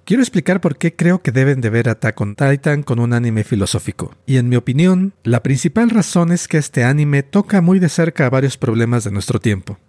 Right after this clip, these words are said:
La pandemia de covid diecinueve, cambio climático, la formación de extremismos políticos,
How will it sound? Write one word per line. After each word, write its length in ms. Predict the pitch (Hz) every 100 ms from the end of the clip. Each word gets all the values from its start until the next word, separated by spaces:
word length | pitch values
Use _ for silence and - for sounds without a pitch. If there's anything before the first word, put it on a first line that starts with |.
| _ -
La 200 | 135 127
pandemia 420 | 120 123 127 127
de 140 | 117
covid 200 | - 123
diecinueve, 640 | 120 113 117 160 165 165 160
cambio 240 | 135 131
climático, 720 | - 113 135 - - 139 123
la 100 | 127
formación 400 | 123 131 131 196
de 60 | 196
extremismos 540 | - 131 143 151 139
políticos, 760 | 110 113 139 107 - 107 -